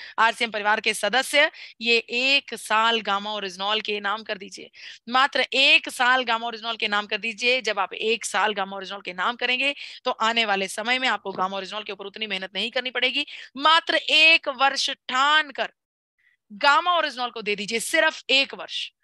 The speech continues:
और वाकई में इस स्टेटमेंट में बहुत बड़ी बात है, बहुत बड़ा जादू है।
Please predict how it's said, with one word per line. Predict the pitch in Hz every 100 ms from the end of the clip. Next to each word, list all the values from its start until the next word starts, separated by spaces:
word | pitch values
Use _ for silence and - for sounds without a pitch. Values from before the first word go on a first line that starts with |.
| - -
और | 233 247
वाकई | 226 233 285 320
में | 330 -
इस | 233
स्टेटमेंट | - 233 285 277
में | 262 220 -
बहुत | 226 226 269 269
बड़ी | 202 214 214
बात | 196 208 226
है, | 240
बहुत | 196 202
बड़ा | 196 190
जादू | 180 - 208 285
है। | 285